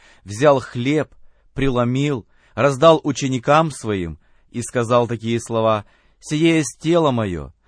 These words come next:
за вас ломимое, сие творите в мое воспоминание". Мы видим, очень часто Иисус Христос сравнивал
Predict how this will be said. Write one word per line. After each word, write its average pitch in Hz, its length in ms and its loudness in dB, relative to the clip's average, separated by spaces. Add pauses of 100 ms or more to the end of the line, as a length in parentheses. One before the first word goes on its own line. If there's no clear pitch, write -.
(100)
за 110 220 0
вас 135 320 4
ломимое, 139 720 -4 (220)
сие 160 400 0
творите 123 480 -2
в 101 80 -6
мое 104 240 -2
воспоминание". 101 880 -8 (440)
Мы 147 100 -2
видим, 165 220 2
очень 180 360 -2
часто 160 520 2
Иисус 123 500 -6
Христос 139 640 -6 (240)
сравнивал 131 840 2